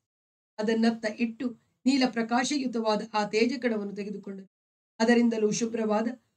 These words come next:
ಸೂಕ್ಷ್ಮ ತು-, ಸೂಕ್ಷ್ಮಾತ್ ಸೂಕ್ಷ್ಮವಾದ ಜಂತು ಒಂದು ಎದ್ದು ಬಂತು.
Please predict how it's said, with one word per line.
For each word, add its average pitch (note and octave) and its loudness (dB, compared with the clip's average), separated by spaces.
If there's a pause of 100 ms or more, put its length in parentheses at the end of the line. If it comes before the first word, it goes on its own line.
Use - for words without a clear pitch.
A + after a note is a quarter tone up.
(160)
ಸೂಕ್ಷ್ಮ B3+ 2 (200)
ತು-, C4 -2 (520)
ಸೂಕ್ಷ್ಮಾತ್ C#4+ 0
ಸೂಕ್ಷ್ಮವಾದ A#3+ 0 (520)
ಜಂತು C#4+ 4
ಒಂದು G#3+ 4
ಎದ್ದು G3+ 0
ಬಂತು. A#3 -2